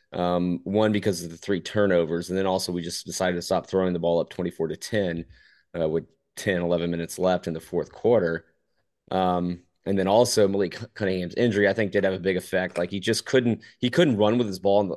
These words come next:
in, in, in the left hand. So, like, if you're running, if you're the quarterback and you're running out to your left side, you don't want that ball in your right hand. A, it's unnatural to run that way when you're trying to go downfield.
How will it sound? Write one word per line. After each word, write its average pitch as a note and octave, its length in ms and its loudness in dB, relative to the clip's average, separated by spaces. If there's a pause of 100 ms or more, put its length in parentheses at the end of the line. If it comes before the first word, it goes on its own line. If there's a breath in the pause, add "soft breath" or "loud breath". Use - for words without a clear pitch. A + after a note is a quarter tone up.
in, F#2 140 -6
in, F2+ 340 -10
in F2+ 160 -6
the E2 80 -6
left F#2 240 -2
hand. G#2 420 -2
So, G2+ 200 2
like, F#2+ 260 2
if F#2 120 -4
you're C#3+ 140 2
running, G#2 380 0
if F#2 80 -4
you're A2 100 -2
the F#2+ 60 -4
quarterback F2 640 0
and F2+ 80 -4
you're F#2+ 100 -2
running F#2 360 -2
out F2 240 -4
to - 120 -8
your F2 100 0
left F2+ 240 0
side, F2+ 400 0
you G2 120 -2
don't G#2+ 160 2
want A2+ 160 2
that G2+ 160 0
ball F#2+ 240 2
in F2 80 -4
your F2 140 -6
right E2 220 -4
hand. E2+ 360 -6
A, F#2+ 140 0
it's F#2 160 -4
unnatural F2 520 -2
to D#2 60 -2
run G2 220 0
that E2+ 200 0
way F2 180 -2
when E2+ 100 -4
you're E2+ 100 -8
trying F2 200 -4
to E2+ 60 -6
go F2+ 160 0
downfield. E2+ 680 -2